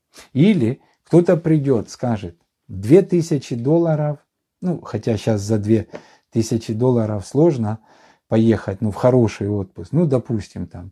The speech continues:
пять тысяч долларов, восемь тысяч или десять тысяч.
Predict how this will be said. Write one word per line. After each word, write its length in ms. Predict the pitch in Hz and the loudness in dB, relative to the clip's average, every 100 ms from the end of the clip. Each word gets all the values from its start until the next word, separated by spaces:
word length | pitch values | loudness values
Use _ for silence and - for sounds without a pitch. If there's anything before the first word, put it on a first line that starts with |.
| _ | _
пять 320 | 147 214 214 | 4 4 2
тысяч 500 | 175 170 160 131 113 | -4 -2 -2 -4 -2
долларов, 500 | 127 120 101 95 92 | 0 0 -2 -4 -4
восемь 480 | 110 156 147 123 107 | 2 4 4 -2 -6
тысяч 360 | - 98 - 101 | -6 -10 -10 -4
или 220 | 143 180 | 0 0
десять 600 | 113 123 113 - 101 - | 0 0 0 -2 -10 -8
тысяч. 500 | 92 90 - 95 | -10 -10 -16 -20